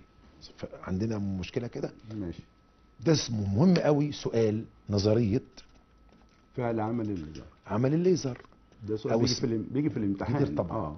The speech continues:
Speaker 2: بيجي على طول في
Speaker 1: أو اسم
Speaker 2: الامتحان.
Speaker 1: الفعل الليزري.
Speaker 2: الفعل الليزري.
Speaker 1: أو أسس الفعل الليزري. تمام؟ يعني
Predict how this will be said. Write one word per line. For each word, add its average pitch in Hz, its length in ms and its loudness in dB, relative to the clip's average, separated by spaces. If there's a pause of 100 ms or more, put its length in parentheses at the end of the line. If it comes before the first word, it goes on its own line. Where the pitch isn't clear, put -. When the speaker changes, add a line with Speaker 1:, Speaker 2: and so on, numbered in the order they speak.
Speaker 2:
بيجي 160 120 2
على 113 120 -2
طول 135 120 0
في - 0 -
Speaker 1:
أو 147 180 4
اسم - 180 -6
Speaker 2:
الامتحان. 107 140 -4
Speaker 1:
الفعل 123 260 -2
الليزري. 101 460 -6 (140)
Speaker 2:
الفعل 113 320 -2
الليزري. 82 360 -4 (280)
Speaker 1:
أو 120 140 0
أسس - 240 -8
الفعل 98 400 -8 (140)
الليزري. 80 640 -8 (380)
تمام؟ 92 240 -8 (1500)
يعني 113 340 2